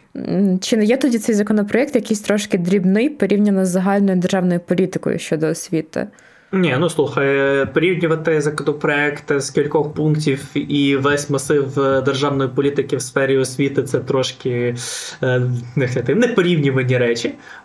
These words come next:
Speaker 2: Але при цьому це чудова ініціатива з тої точки зору, що люди починають говорити про ці проблеми. І так само, як з Довженко-центром,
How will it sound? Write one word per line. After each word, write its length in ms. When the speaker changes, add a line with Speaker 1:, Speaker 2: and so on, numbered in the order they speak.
Speaker 2:
Але 500
при 120
цьому 520
це 460
чудова 720
ініціатива 840
з 40
тої 240
точки 340
зору, 280
що 200
люди 220
починають 560
говорити 380
про 160
ці 140
проблеми. 840
І 260
так 200
само, 340
як 260
з 180
Довженко-центром, 1200